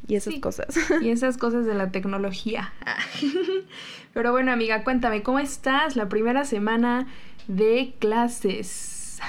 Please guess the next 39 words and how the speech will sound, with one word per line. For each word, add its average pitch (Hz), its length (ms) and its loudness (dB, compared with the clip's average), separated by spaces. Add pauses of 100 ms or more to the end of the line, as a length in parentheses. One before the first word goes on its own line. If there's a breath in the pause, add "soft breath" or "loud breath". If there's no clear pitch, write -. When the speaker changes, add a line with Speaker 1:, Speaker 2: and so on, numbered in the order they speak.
(120)
Speaker 2:
<laughs> 262 280 -6
Speaker 1:
Amiga, 226 420 2
muy 240 220 2
bien, 220 640 0
muy 240 200 2
bien, 220 320 2
la 208 80 2
verdad 196 300 2
me, 208 300 0
me 196 160 -4
gustaron 202 340 0
todas 202 220 2
mis, 190 160 -2 (200)
todas 208 200 0
mis 185 160 -4
clases, 190 580 -2 (580 loud breath)
y 208 240 -2
como 208 260 2
que 208 100 -4
me 208 120 2
sentí 214 240 0
un 226 60 0
poquito 254 300 0
abrumada, 180 520 2
porque - 180 -8
sentía 190 440 -2
que, 196 380 -4 (380)
que, 185 540 0
o 220 60 -2
sea, 220 160 6
metí 220 280 2
cuatro 233 340 2
y 254 60 0
sentía 190 360 -2
que 185 120 -2
eran 185 160 0
muchas, - 460 -2 (480 loud breath)
Speaker 2:
Ajá. 214 160 0
Speaker 1:
pero, 196 680 6